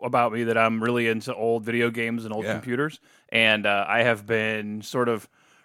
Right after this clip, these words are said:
Speaker 1: rediscovering programming.
Speaker 2: Okay.
Speaker 1: Like, I'm coding on forty-year-old computers. <laughs>
Speaker 2: So, <laughs> why?
Speaker 1: It's,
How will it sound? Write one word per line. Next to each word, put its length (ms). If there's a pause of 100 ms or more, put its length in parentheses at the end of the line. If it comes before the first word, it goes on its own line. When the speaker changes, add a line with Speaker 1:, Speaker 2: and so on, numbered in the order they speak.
Speaker 1:
rediscovering 960
programming. 680 (180)
Speaker 2:
Okay. 160
Speaker 1:
Like, 100
I'm 120
coding 480
on 400
forty-year-old 600
computers. 600
<laughs> 60 (420)
Speaker 2:
So, 280 (360)
<laughs> 360
why? 480 (260)
Speaker 1:
It's, 420